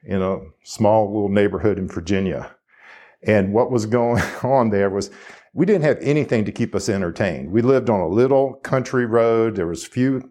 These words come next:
neighbor kids behind us, a horse farm on one side, a cow farm on the other side, and a cornfield in front of us. And to keep us occupied and interested,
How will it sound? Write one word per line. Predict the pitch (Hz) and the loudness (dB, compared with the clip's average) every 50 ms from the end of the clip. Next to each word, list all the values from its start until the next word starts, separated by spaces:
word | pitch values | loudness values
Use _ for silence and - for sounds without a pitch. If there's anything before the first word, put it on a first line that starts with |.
| _ | _
neighbor | - 104 113 123 120 113 110 | -2 2 2 2 4 2 0
kids | - - - 113 113 104 101 - | -2 0 2 2 2 2 0 -2
behind | - 92 - - 110 104 107 104 | -6 -6 -4 -4 -2 -2 0 0
us, | 107 101 101 - | 0 0 -2 -4
a | - - | -8 -10
horse | - - - 131 131 123 127 | -8 -2 0 0 0 0 0
farm | - - 127 120 113 113 | -2 -2 0 0 0 0
on | 110 107 107 | 0 -2 -2
one | 110 110 110 107 | -2 -2 -2 -2
side, | 107 - 117 107 104 107 104 98 87 | -2 0 2 2 4 4 2 2 0
a | 76 - | -4 -8
cow | - - - 113 127 123 | -6 -4 0 0 0 0
farm | 127 - 120 117 117 107 | 0 0 -2 0 0 -2
on | 104 104 | -2 -2
the | 104 104 | 0 0
other | 104 104 107 95 | 0 2 0 0
side, | - - 101 104 104 98 | 0 0 0 0 0 0
and | 92 80 78 | -4 -6 -8
a | - | -8
cornfield | - - 110 117 110 107 - 113 104 101 95 | -6 -4 -2 -2 -2 -2 -2 0 -2 0 -2
in | 92 85 | -4 -8
front | - - 98 92 87 | -8 -6 -6 -4 -4
of | 80 - | -6 -8
us. | - - - - - - _ - - - - - - - - - - - - - - - | -10 -12 -12 -14 -14 -16 _ -20 -20 -20 -20 -20 -20 -20 -20 -20 -20 -20 -20 -20 -8 -4
And | - 101 | -2 0
to | 110 104 | 0 2
keep | - 165 - - | 2 2 2 2
us | 151 - - | 0 -2 0
occupied | - 120 123 123 - 123 - - 117 107 104 98 92 | 0 0 0 0 -2 -4 -2 0 2 2 2 2 0
and | 95 - - | -4 -4 -2
interested, | 139 156 156 - 113 92 - - - 92 90 90 90 87 - - | -2 -2 0 -2 -6 -8 -8 -6 -4 -4 -2 -2 -4 -6 -8 -14